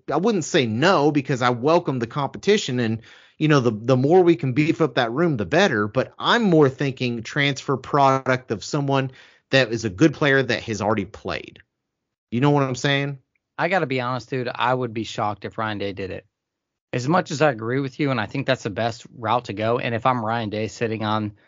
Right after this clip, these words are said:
Speaker 2: you know, I, I'm not ready to call it a hot seat, but if I'm, if I'm in turmoil like Ryan Day is, um, I would be looking for the quick fix, just like he did,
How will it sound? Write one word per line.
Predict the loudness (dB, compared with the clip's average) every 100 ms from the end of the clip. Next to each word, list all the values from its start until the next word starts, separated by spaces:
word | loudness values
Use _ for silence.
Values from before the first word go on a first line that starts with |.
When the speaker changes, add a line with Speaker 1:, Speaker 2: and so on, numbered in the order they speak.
| _ _ _ -10
Speaker 2:
you | -2 2
know, | 2
I, | 0 -6 -8
I'm | -4
not | -2 -2
ready | -4 -4
to | -6
call | -2 -2
it | -2
a |
hot | -2 -4 -4
seat, | -8 -10
but | -8
if | -4 0
I'm, | 0 0 -6
if | -6 0
I'm | 0 0
in | -6
turmoil | -6 -4 -4 -4 -4 -2
like | -4 -6 -16 _
Ryan | -4 -2 -2
Day | -4
is, | -4 -6 -6 -8 -14 _ _ _ _ -4
um, | -2 2
I | 4
would | 4
be | 2
looking | -4 -6 -8
for | -8
the | -12
quick | -6 -8 -6
fix, | -10 -10 -20
just | _ -8 -4
like | -4
he | -2
did, | -2 -2